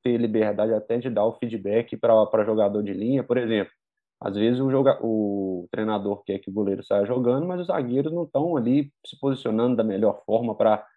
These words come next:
pra facilitar a saída de bola pro goleiro. E aí, a, o treinador de goleiro vai ter essa liberdade pra falar ali com os jogadores de linha?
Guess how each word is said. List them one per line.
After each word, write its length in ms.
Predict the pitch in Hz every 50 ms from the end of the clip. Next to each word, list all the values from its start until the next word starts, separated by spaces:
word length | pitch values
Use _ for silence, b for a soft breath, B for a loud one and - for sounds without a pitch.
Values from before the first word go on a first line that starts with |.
| B B -
pra 100 | - 107
facilitar 680 | - 107 104 - - 113 110 104 - - 110 110 107 104
a 40 | 98
saída 360 | - - 104 101 101 101 98
de 100 | 98 101
bola 300 | 95 98 98 104 101 92
pro 140 | - 104 98
goleiro. 420 | 101 92 90 92 95 95 92 - _ _ _ _ _ _ _ _ -
E 140 | - - 101
aí, 520 | 104 104 107 113 120 123 123 123 113 101 - _ _ _ _ - -
a, 340 | 92 92 92 92 87 85 - _
o 380 | - _ _ _ _ _ _ -
treinador 460 | - 107 107 110 113 107 104 113 113
de 80 | 107 110
goleiro 360 | 107 110 107 107 117 120 117
vai 160 | 113 113 107
ter 140 | - - 117
essa 160 | 113 - 110
liberdade 560 | 104 104 98 104 95 98 101 107 107 107 -
pra 120 | - 101 -
falar 260 | - 101 98 104 104
ali 180 | 101 104 107
com 120 | 104 - 101
os 80 | 98
jogadores 440 | 98 101 101 98 92 101 101 101 98
de 60 | 95
linha? 340 | 98 107 127 139 127 101 95